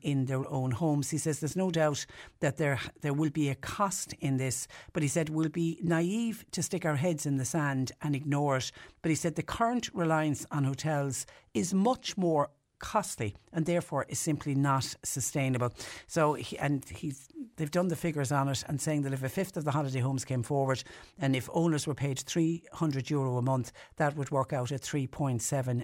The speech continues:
million euro. And then he says there's huge potential in the public pledges of accommodation as well. But he was saying that self-sufficiency and independence for refugees should be the first option. That's why he's pointing the finger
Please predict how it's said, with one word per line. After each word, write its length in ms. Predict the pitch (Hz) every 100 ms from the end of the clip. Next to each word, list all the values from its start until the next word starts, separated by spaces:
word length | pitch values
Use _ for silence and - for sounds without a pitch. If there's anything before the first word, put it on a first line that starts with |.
| -
million 560 | 135 131 127 120 117 -
euro. 480 | 120 123 127 123 120 - - -
And 120 | 147
then 100 | 156
he 60 | 156
says 240 | 170 156
there's 200 | 156 147
huge 460 | - 214 208 190 -
potential 580 | 170 165 156 - 151 139 - -
in 160 | 165 160
the 100 | 151
public 580 | - - 196 170 143 -
pledges 440 | - 143 - 120
of 100 | 131
accommodation 800 | 131 165 143 139 131 123 139 127 -
as 260 | 139 127 -
well. 340 | - 147 139 135 - - -
But 140 | 147
he 220 | - 196 185
was 140 | 165
saying 320 | 156 139 135
that 180 | 139 131
self-sufficiency 1500 | - 175 180 - - _ - 147 165 151 143 120 143 135 113
and 100 | 160
independence 680 | 139 139 131 156 151 127 120
for 100 | 143
refugees 640 | 131 120 127 120 139 131 - _
should 400 | - - 170 - -
be 300 | 147 131 135
the 60 | -
first 320 | 143 127 -
option. 340 | 123 120 135 - - -
That's 260 | 147 147 -
why 140 | 131
he's 200 | 110 123
pointing 360 | - 143 127 123
the 60 |
finger 340 | 110 131 123